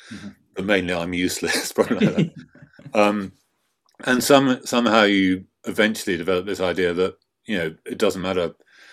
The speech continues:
Speaker 2: how many of your ideas get rejected, you just keep coming back, keep coming up with more ideas, keep coming up with more and better, um,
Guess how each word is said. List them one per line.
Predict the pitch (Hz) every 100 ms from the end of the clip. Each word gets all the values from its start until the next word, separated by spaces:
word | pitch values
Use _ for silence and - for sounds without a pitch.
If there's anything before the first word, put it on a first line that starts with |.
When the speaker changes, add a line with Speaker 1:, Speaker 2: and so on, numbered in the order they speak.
| - _ _ _ _ _ -
Speaker 2:
how | 98 95
many | 90 85 82
of | 82
your | 87 82
ideas | 85 87 82
get | 90
rejected, | 85 87 95 87 85
you | 82
just | 82 85
keep | - 92
coming | - 90 85
back, | 82 87 85
keep | - 92 85
coming | 85
up | 85
with | 85 85
more | 87 85
ideas, | 82 82 82 80
keep | - 90 80
coming | 87 85
up | 85
with | 87 82 _ -
more | 95 85 85
and | 80
better, | 85 82 - 78 - - - - _ -
um, | 98 90 87 85 90